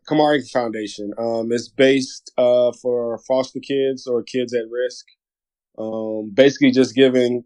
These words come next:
kids that's in the system, as far as foster system, an opportunity once they turn seventeen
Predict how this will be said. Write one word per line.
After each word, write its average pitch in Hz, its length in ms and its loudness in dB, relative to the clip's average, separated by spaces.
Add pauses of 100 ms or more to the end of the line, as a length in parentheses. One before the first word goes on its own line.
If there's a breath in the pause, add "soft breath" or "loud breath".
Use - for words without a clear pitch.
kids 131 260 2
that's 117 300 0
in 120 100 0
the 110 80 -4
system, 117 480 -4
as 107 100 -12
far 113 220 2
as 107 100 -2
foster - 380 0
system, 104 580 -10
an 101 140 -4
opportunity 107 800 -2
once 104 260 -8
they 101 140 -8
turn 101 320 -10
seventeen 104 880 -4